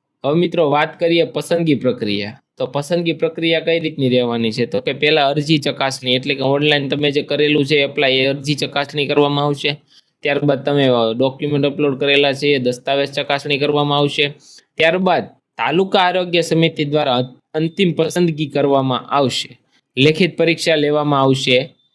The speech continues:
નહીં, બરોબર. પસંદગી લાયકાતના આધારે કરવામાં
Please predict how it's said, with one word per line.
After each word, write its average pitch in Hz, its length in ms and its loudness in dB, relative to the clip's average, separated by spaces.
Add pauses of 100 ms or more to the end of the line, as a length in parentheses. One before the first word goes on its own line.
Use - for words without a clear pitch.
(180)
નહીં, 117 300 2 (260)
બરોબર. 156 300 -2
પસંદગી 165 540 0
લાયકાતના 147 760 2
આધારે 135 360 2
કરવામાં 135 800 -2